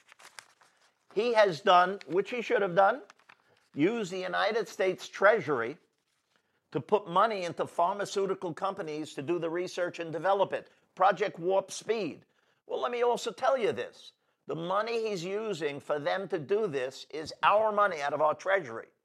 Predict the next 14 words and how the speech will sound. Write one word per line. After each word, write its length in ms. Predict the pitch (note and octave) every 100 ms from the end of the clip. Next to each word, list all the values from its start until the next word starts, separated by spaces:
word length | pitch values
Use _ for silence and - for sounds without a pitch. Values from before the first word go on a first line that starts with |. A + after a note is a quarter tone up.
| _ _ _ _ _ _ -
And 180 | F3 F3+
the 60 |
money 520 | F3 F3+ G3 G#3+ G#3+ F#3+
he's 280 | G#3 F3
using 540 | F3 G3+ A3 E3 E3 D3+
to 100 | D#3
buy 640 | G2+ A2+ F3+ G3+ E3+ D3
those 280 | B2+ D3 C#3
vials 760 | G2+ A2 D3 F#3+ F#3+ D#3+ C#3+ B2
of 100 | A#2+
vaccine, 640 | C#3+ C3+ - F3+ F#3 A3+ A#3+ _ _ _ _ _ _ _ _ _ _ -
that's 240 | E3 - -
our 340 | D#3 G#3 A3+
money. 360 | A3 A#3 A#3